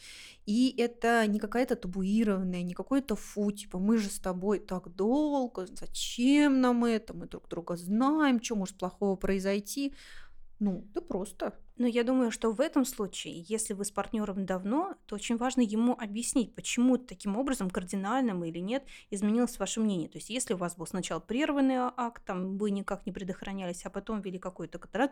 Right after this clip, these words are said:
Speaker 2: контрацепцию, какой-то тип контрацепции, и, э, тогда партнёр имеет право знать,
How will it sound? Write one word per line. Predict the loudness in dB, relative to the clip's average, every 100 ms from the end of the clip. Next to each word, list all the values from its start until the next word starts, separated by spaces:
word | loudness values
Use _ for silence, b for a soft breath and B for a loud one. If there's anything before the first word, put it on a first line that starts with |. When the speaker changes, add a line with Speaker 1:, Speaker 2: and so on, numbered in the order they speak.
| 2
Speaker 2:
контрацепцию, | 2 4 2 0 -4 -6 -8
какой-то | -8 -2 0 0
тип | -4 -6 -6
контрацепции, | -6 -4 -4 -2 -4 -4 -10 -10 B B B B B
и, | -4 -2 -2 -4
э, | -4 -4 0
тогда | -2 0 0 -2 -4 -6
партнёр | -4 2 4
имеет | 6 4 2 0
право | -2 0
знать, | 0